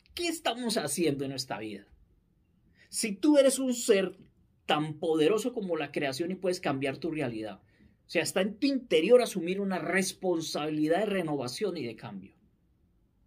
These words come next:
Si hay algo afuera que te está incomodando, antes agradécelo porque te está diciendo, "Ya, no más". Si ese tipo te insulta, si ese marido te golpea, si esa mujer te pone cachos,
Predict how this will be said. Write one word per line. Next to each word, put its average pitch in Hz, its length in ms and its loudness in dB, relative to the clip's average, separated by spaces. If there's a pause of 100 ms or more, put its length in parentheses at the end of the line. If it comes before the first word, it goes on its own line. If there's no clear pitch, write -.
(760)
Si - 200 -2
hay 202 160 4
algo 220 220 4
afuera 214 480 4
que 190 100 -4
te 147 100 -6
está 165 160 -2
incomodando, 160 580 -4
antes 180 240 -2
agradécelo 185 640 0
porque 147 180 -4
te 135 100 -6
está 135 140 -4
diciendo, 175 560 -2
"Ya, 143 540 -2
no 135 180 -4
más". 139 420 -6 (300)
Si - 220 -4
ese 156 260 0
tipo 160 360 0
te 139 100 -2
insulta, 156 460 -2
si 147 140 -4
ese 147 180 -2
marido 135 340 -4
te 135 120 -4
golpea, 143 460 -2
si 139 140 -6
esa 139 160 -6
mujer 123 240 -6
te 139 100 -6
pone 139 340 -6
cachos, 143 380 -4